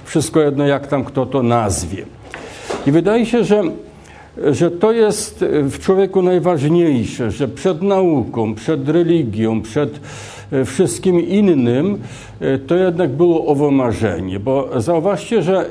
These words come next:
nim człowiek wybrał się na, e, księżyc, e, w kosmos, e, w rakiecie, nim ją zbudował, no to najpierw, e, próbował sobie przypiąć skrzydła jak Ikar,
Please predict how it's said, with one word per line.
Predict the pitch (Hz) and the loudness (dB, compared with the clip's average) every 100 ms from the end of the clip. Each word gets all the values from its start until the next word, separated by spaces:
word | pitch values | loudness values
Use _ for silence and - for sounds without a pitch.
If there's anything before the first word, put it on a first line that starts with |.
| 135 | 0
nim | 156 190 | 2 0
człowiek | - 202 202 170 - - - - - - - | 0 2 2 0 -6 -16 -20 -20 -20 -18 -8
wybrał | 101 180 185 180 165 | 2 2 4 2 2
się | 135 - 160 139 - - | 0 0 2 2 -2 -2
na, | 147 143 139 139 127 127 123 120 | 0 2 2 2 0 -2 0 0
e, | 117 | 0
księżyc, | - 175 160 135 98 165 170 - - | 0 2 2 2 2 0 0 -8 -4
e, | 156 127 123 120 117 | -2 0 0 0 -2
w | - | 0
kosmos, | 180 151 113 139 131 160 175 - | 2 2 0 0 2 2 -2 -6
e, | - - - - - - - - 120 127 127 127 117 113 113 | -14 -18 -18 -18 -20 -20 -16 -4 0 2 4 4 2 2 2
w | |
rakiecie, | 127 160 156 185 - - 131 139 175 | 2 0 2 2 2 0 0 2 2
nim | 170 175 | 4 4
ją | 170 160 | 4 2
zbudował, | 113 143 175 131 143 139 208 | -2 -2 0 2 2 2 0
no | 226 | 0
to | 233 | 0
najpierw, | 226 196 196 214 214 208 - - - | 2 0 0 0 0 -2 -12 -20 -6
e, | 180 143 147 147 135 - - | -2 2 2 2 0 -6 -4
próbował | 165 170 180 180 185 | 0 2 2 2 0
sobie | - 170 170 | 0 0 0
przypiąć | 170 190 170 160 127 - | 0 -2 0 0 0 -4
skrzydła | - - 175 135 120 123 | -12 -4 0 0 0 0
jak | 127 - - | 0 -2 -2
Ikar, | 156 - 120 147 | -2 0 0 0